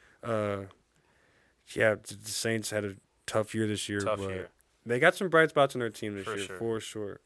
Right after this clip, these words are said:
Speaker 1: Cornerbacks, Jaire Alexander from Green Bay, another guy who's a top five corner in the league, good shutdown guy, very physical.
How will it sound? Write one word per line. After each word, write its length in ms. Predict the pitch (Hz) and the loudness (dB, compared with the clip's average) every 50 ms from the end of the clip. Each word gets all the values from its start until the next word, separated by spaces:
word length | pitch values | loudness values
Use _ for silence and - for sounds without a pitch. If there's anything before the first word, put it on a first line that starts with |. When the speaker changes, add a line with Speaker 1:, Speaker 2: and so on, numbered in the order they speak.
| _ _ | _ _
Speaker 1:
Cornerbacks, 580 | - - 151 151 160 151 143 151 143 147 139 - | -2 0 2 4 4 4 6 6 6 6 4 2
Jaire 260 | - 135 131 127 127 127 | 2 2 4 4 4 2
Alexander 360 | 120 113 120 120 120 120 113 | 0 0 -2 -2 -2 -4 -6
from 180 | - 120 113 | -6 -8 -8
Green 220 | 107 120 117 113 110 | -6 -6 -6 -4 -2
Bay, 340 | 113 113 113 110 110 110 107 _ _ _ _ _ _ _ _ _ - | -2 -2 0 0 -2 -4 -6 _ _ _ _ _ _ _ _ _ -10
another 260 | - 113 113 117 117 | -6 -4 -2 -2 -2
guy 340 | 110 107 120 117 113 113 113 | -2 0 0 2 2 2 2
who's 160 | 110 107 101 104 | 0 -4 -6 -10
a 40 | |
top 340 | 98 - - - 107 95 - | -14 -10 -6 -6 -6 -6 -6
five 240 | - 120 110 110 104 | -6 -6 -6 -6 -6
corner 260 | - - 110 107 107 107 | -8 -10 -8 -8 -6 -6
in 60 | 104 104 | -8 -8
the 60 | 101 | -8
league, 360 | 104 104 107 107 107 104 101 - _ _ _ _ - | -8 -8 -8 -8 -8 -10 -12 -16 _ _ _ _ -10
good 160 | - 113 104 | -10 -8 -6
shutdown 460 | - 110 104 101 104 110 107 104 104 | -4 -4 -4 -4 -4 -6 -6 -6 -6
guy, 380 | 101 107 104 104 104 104 101 95 _ _ _ _ _ _ _ _ _ _ | -6 -4 -4 -4 -4 -6 -8 -10 _ _ _ _ _ _ _ _ _ _
very 200 | - 113 110 107 | -4 -2 -2 -2
physical. 640 | 104 - - 110 98 104 - - 104 101 101 101 98 | -2 -4 -6 -6 -6 -8 -10 -8 -6 -6 -6 -6 -8